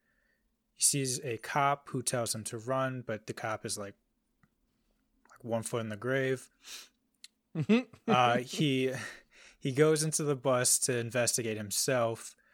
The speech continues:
Speaker 1: sees Doctor Sartain, who very funnily says,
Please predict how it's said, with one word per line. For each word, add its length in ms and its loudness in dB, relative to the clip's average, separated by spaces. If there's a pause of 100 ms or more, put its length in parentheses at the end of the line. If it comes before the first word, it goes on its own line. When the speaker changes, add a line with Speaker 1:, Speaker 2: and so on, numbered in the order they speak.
(340)
Speaker 1:
sees 400 2
Doctor 300 2
Sartain, 640 -2
who 360 -6 (560)
very 280 6
funnily 340 0
says, 460 2